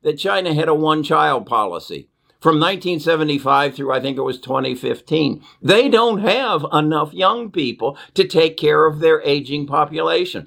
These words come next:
So in here, I learn about robots. I learn about this also in the book I'm currently reading, The Industries of the Future. So I invest in robots. I also know that <clears throat>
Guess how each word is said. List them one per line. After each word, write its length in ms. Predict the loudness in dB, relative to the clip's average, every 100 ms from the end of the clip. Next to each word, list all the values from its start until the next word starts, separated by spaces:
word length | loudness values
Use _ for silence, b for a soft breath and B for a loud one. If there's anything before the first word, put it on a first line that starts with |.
| b b
So 420 | 2 4 2 _ _ _ _ _ b b b _ 0
in 160 | 4
here, 420 | 6 6 6 4 -6 B
I 200 | 0 2
learn 340 | 2 0 0
about 420 | 0 0 -2 -2
robots. 600 | 2 4 4 0 -2 -4 -2
I 140 | 2
learn 380 | 4 4 2 0
about 400 | -2 0 0 0
this 280 | -2 -2 -6 b -4
also 400 | 0 0 2 4
in 100 | 4
the 80 |
book 280 | 4 2 2
I'm 180 | -2 -6
currently 540 | -4 -2 -2 -2 -2 -2
reading, 500 | -2 -2 -2 -4 B B B
The 220 | 4 4
Industries 580 | 4 0 -2 -2 -2 0
of 140 | -2
the 140 | -4 -4
Future. 580 | 2 2 0 -4 -6 _ _ _
So 400 | 2 4 4 2
I 220 | 2 2 2
invest 640 | 0 0 2 0 -2 -6
in 160 | -4
robots. 600 | 0 0 2 2 0 -4 _ b
I 180 | 0 2
also 520 | 2 0 2 2 2
know 480 | 2 -2 -4 -6 -12 _ _
that 420 | 0 2 2 -4 _
<clears throat> 60 | -10